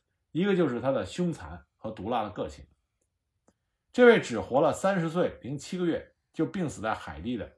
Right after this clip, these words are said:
法国陆军少将，到了海地，观察了一段实际情况之后，在写给拿破仑的密报上说：“既然我在这里，剩下唯一的办法就是恐怖手段，那么我会毫不犹豫地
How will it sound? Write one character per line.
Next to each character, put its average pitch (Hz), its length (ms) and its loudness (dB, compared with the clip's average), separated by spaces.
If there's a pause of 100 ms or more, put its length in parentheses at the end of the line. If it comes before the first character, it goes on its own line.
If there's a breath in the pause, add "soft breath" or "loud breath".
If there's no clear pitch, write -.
(140)
法 92 160 -6
国 104 100 -2
陆 135 160 0
军 135 140 -4
少 107 180 -6
将， 123 180 -6 (640)
到 185 160 6
了 127 80 6
海 85 240 -10
地， 117 260 -10 (340)
观 185 180 4
察 160 140 2
了 160 60 0
一 139 80 2
段 139 200 0
实 - 120 -10
际 139 100 -2
情 113 160 -12
况 117 160 -6
之 120 100 -10
后， - 360 -10 (540)
在 175 180 4
写 170 180 0
给 147 120 0
拿 107 180 -2
破 156 160 0
仑 113 120 -4
的 135 80 -6
密 156 160 -2
报 127 200 2
上 87 120 -8
说 - 380 -10 (720)
：“既 254 120 0
然 254 160 6
我 147 100 0
在 139 120 0
这 202 160 -2
里， 82 260 -6 (260)
剩 240 220 0
下 135 300 -2 (140)
唯 127 120 -2
一 208 140 -4
的 131 100 -2
办 101 260 -4
法 - 280 -20 (120)
就 160 160 0
是 113 80 -4
恐 90 240 -12
怖 135 120 -4
手 90 180 -8
段， 76 180 -14 (280)
那 143 120 -6
么 117 160 -4
我 85 140 -6
会 113 320 -8
毫 - 240 -4
不 127 100 -4
犹 104 220 -4
豫 131 100 2
地 80 160 -8